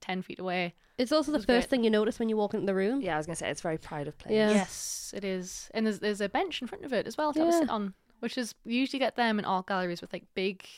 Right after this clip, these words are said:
Speaker 1: like, big wall pieces, so you
Speaker 2: Mm.
Speaker 1: can have, like, a sit down, like, a good little look. So I liked it. But there was, there was tons of other stuff there. Do you have a, a kind of favourite element within that room?
Speaker 3: Well, yes and no. I'm gonna,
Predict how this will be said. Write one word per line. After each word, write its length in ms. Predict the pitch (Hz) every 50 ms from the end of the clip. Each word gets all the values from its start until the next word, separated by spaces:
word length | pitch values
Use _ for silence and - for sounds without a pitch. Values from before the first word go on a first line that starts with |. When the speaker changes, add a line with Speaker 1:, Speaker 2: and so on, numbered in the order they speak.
| - - -
Speaker 1:
like, 140 | - 185 -
big 120 | 202 190
wall 260 | 190 185 196 196 185
pieces, 480 | - - 202 190 - - 190 185 185 185
so 60 | 233
you 60 | 226
Speaker 2:
Mm. 40 | 220
Speaker 1:
can 60 | 214 214
have, 80 | 190 185
like, 100 | 185 -
a 40 | -
sit 180 | - 208 - -
down, 220 | 196 190 185 180
like, 100 | 175 -
a 60 | 180
good 180 | - - 185 180
little 160 | 175 - 190
look. 280 | 190 185 - _ - - _ _ _ _ _ - - - _ - - - _ _ _ _ _ _ _ _ _ _ _
So 80 | - 196
I 20 | 180
liked 200 | 175 170 - -
it. 180 | 170 165 - _ - - _ _ _ _ -
But 80 | 196 -
there 80 | 196
was, 100 | 196 - -
there 120 | - -
was 120 | 208 -
tons 200 | - - 208 202
of 60 | 190 180
other 140 | 165 165
stuff 240 | - - - 175 -
there. 100 | - 180
Do 80 | 180 208
you 60 | 196
have 80 | 185 190 190 - -
a, 20 |
a 40 | 196
kind 140 | - - 190 190
of 40 |
favourite 440 | - - - 185 175 170 - - - -
element 500 | - 175 170 170 165 156 - - - - -
within 240 | - - - - 165
that 140 | 165 -
room? 340 | 180 165 151 151 147 160 175 - _ _ _ _ _ _ - 226 202
Speaker 3:
Well, 440 | 247 240 226 196 165 156 143 151 - - - - - - - - - - _ _ _ - - - - - - - - - - - - - - - - -
yes 420 | - 226 220 247 240 - - - -
and 380 | 262 269 247 226 208 196 190
no. 340 | 196 190 180 170 156 151 147
I'm 140 | 127 165 185
gonna, 300 | 196 208 208 208 202